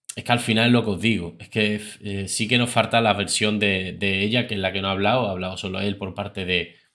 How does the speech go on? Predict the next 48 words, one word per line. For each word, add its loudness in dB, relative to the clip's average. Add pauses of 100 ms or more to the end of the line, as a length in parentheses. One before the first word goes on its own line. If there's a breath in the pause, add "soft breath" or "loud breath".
(220)
de 0
ellos 2
dos, 0
pero, -4
mm, -10 (200)
ya 4
van 4
varias, 6
ya 4
van 4
varias 2
en, -2
en -4
un -6
año 0
y -2
pico -2 (600 loud breath)
que 2
todo 2
hace 2
indicar, 0
todo -2
hace -4
indicar 0
que, 2
mm, -10
Anabel -4
Pantoja, -4
pues -2
sí, 2 (220 loud breath)
sí -6
que 0
es 2
verdad 0
que -2
está -2
fallándole 2
bastante 0
a 2
Omar -2
Sánchez. -4
No -4
sé -6
si -2
esto -4
es 0
literal 0
así -2